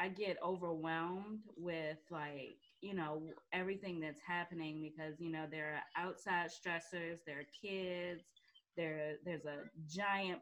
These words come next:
puppy that's running around knocking things over, um, you know, a toddler having a tem-, temper tantrum.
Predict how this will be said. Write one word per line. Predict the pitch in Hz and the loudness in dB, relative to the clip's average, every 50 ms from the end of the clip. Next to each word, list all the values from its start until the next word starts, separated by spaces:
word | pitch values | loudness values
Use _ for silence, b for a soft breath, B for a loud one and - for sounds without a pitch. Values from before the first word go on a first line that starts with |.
| - - | -4 -2
puppy | 220 208 196 202 - 196 196 185 185 190 185 190 196 190 190 - _ _ _ _ _ _ _ _ _ _ - - | 0 0 0 0 -2 0 2 2 4 4 2 2 0 -2 -6 -10 _ _ _ _ _ _ _ _ _ _ -4 -2
that's | 175 170 170 175 | -2 -2 0 -2
running | 175 165 180 185 185 190 185 185 | 0 2 4 4 4 4 2 0
around | 185 180 180 180 175 175 175 165 | 2 2 4 4 4 4 2 2
knocking | 165 165 180 185 185 - 190 185 185 175 | 4 4 4 4 2 0 -2 -2 -2 -2
things | 180 185 185 190 185 175 185 165 | -2 -2 -2 -2 -2 0 0 0
over, | 180 180 180 170 175 175 175 175 175 175 180 180 185 - B B B B B _ - | 2 0 0 0 -2 -2 0 0 0 0 0 -2 -4 -8 B B B B B _ 0
um, | 165 165 156 151 143 135 139 - - - | 2 2 2 2 0 -2 -4 -8 -10 -4
you | - 185 175 | -2 0 2
know, | 165 151 143 | 2 2 0
a | 143 - - - | -2 -4 -2 4
toddler | 233 214 208 202 175 180 185 180 | 6 6 6 6 6 4 2 2
having | 185 196 185 180 175 170 160 | 4 4 4 4 2 2 0
a | 156 160 | -2 -2
tem-, | - - 240 233 233 - - - - | -2 -2 -2 -2 -2 -4 -8 -10 -2
temper | - 269 269 262 240 | 0 0 2 2 0
tantrum. | 220 233 233 214 208 208 202 - 208 202 196 196 190 196 | -2 -2 0 -2 -2 -2 -4 -6 -6 -4 -2 -2 -2 -4